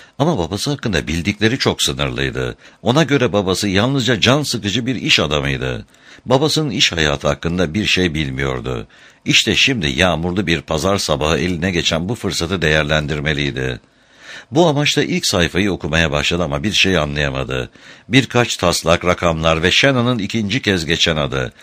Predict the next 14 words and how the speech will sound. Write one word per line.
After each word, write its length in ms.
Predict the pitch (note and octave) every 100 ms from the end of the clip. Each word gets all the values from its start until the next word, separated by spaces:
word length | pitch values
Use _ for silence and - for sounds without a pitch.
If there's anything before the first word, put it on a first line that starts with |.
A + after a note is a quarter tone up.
| - _
birkaç 460 | C3 C3+ C3+ C#3 G2+
bankadan 400 | G2 E2 D#2+ E2
söz 240 | - C#2+
edilmesi 640 | D2+ D2 D2 D#2+ - A2 A2+ - -
ve 120 | A#2+
iki 220 | C3+ F3+
kez 300 | D#3 C3 A2+
de 120 | B2+ A#2+
Clarence 440 | B2 C3 F#2+ D#2 D2+
adındaki 420 | D2+ D2+ E2 E2+
adamla 400 | D#2 D#2+ D2+ D#2+
ilgili 420 | F#2+ F2 F2+ F2+
birkaç 380 | E2+ D2+ E2+ -
söz. 420 | - C2+ B1